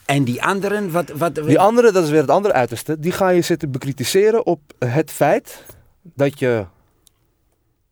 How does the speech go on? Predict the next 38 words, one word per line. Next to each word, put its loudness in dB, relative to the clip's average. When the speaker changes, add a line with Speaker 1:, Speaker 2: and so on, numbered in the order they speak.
Speaker 2:
dat -10
je -6
dingen 0
roept -6
die -2
in 2
hun 2
ogen 0
niet -6
kunnen. -2
Speaker 1:
Zoals? -2
Speaker 2:
Ehm, 4
Speaker 1:
Wat -2
Speaker 2:
nou 4
ja, 4
Speaker 1:
roep 2
je 0
zo? -2
Want 2
Speaker 2:
ja. 4
Speaker 1:
wij 0
moeten, -2
het, -8
het -2
moet 0
toch 0
gaan -2
leven 2
Speaker 2:
Dat 4
is -4
Speaker 1:
voor 0
Speaker 2:
de 0
Speaker 1:
de 0
Speaker 2:
grap, 6
dat -4
is -16
Speaker 1:
luisteraar. 0
Speaker 2:
de -2